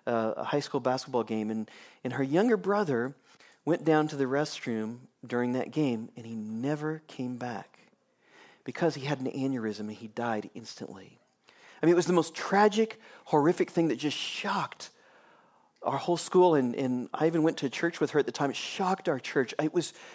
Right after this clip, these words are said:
just the most unsettling tragedy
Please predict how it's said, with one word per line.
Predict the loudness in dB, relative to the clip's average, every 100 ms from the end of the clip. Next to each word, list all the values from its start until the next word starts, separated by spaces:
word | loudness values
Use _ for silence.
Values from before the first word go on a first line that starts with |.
| -20 -10
just | 2 4 4 -2 -12 -20 0
the | 6
most | 6 6 0 -16 -20 -20 _ _
unsettling | 4 4 4 0 4 6 8 6
tragedy | 2 2 4 4 2 0